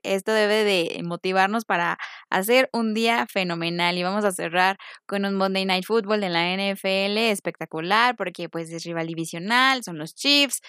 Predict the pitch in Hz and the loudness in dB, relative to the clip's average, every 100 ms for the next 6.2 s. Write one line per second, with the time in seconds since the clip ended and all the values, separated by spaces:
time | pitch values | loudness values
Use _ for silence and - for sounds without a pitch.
0 | - - 175 180 190 190 185 196 180 185 | -20 -4 -2 0 2 0 0 -4 -2 -4
1 | 180 175 175 170 180 175 175 165 170 180 | -4 -4 -6 -6 -6 -6 -4 -2 -2 0
2 | 190 196 - _ - 165 165 165 165 175 | 2 2 -2 _ -6 -4 -2 -2 -2 -2
3 | 175 175 190 226 190 180 190 196 214 214 | 0 6 6 6 2 0 2 4 4 2
4 | 196 196 196 196 196 196 175 180 175 180 | 0 4 4 4 2 2 2 0 -4 -2
5 | 185 185 156 226 247 240 220 208 220 - | -2 -4 -6 2 4 4 0 2 0 4
6 | 240 | 0